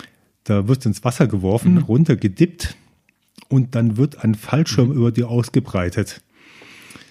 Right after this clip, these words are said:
Speaker 1: Das heißt, du kommst
Speaker 2: Au.
Speaker 1: hoch und hast dieses Tuch über dir. Und
Speaker 2: Oh, nochmal Todespanik, ey.
Speaker 1: Millionen von Fäden natürlich von dem Fallschirm. Und
Speaker 2: Ja, ja,
Speaker 1: musst
Speaker 2: ja, ja,
Speaker 1: dann
Speaker 2: ja.
Speaker 1: dich unter diesem Tuch befreien.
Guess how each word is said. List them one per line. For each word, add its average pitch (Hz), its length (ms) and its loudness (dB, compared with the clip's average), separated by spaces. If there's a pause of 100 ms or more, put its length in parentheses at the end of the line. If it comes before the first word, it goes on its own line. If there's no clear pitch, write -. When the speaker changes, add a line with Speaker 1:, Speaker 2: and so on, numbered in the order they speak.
(420)
Speaker 1:
Das - 180 -2
heißt, - 560 -4 (300)
du 131 100 2
kommst 113 440 -2
Speaker 2:
Au. - 40 -14
Speaker 1:
hoch 160 240 2
und 123 240 -4
hast - 180 -12
dieses 107 300 -4
Tuch - 640 0
über 104 300 -4
dir. 170 340 -2 (1400)
Und 139 220 2
Speaker 2:
Oh, 131 160 4
nochmal 143 260 0
Todespanik, 110 640 -8
ey. 147 80 2
Speaker 1:
Millionen 143 640 2
von - 200 -4
Fäden 139 380 -4
natürlich 107 380 -6
von 123 100 -6
dem 113 140 -4
Fallschirm. 98 640 -8 (1400)
Und 135 180 2
Speaker 2:
Ja, 135 100 0
ja, 139 100 0
Speaker 1:
musst 180 160 4
Speaker 2:
ja, 123 60 -2
ja, 120 100 -2
Speaker 1:
dann 139 140 2
Speaker 2:
ja. 127 100 0
Speaker 1:
dich 139 240 -6
unter 143 260 -4
diesem 131 380 -6
Tuch - 300 -8
befreien. 104 720 -6